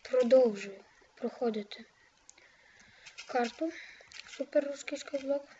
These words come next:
Так, це вже третя серія мого проходження.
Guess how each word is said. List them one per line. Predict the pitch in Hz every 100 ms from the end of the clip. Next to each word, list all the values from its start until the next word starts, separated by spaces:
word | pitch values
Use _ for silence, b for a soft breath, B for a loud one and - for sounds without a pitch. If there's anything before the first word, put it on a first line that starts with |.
| -
Так, | - 226 -
це | 269
вже | 262 233
третя | 226 - 226 220 240
серія | - 262 254 269 294 320 - - _ _ _
мого | 269 277
проходження. | 277 285 277 294 285 294 302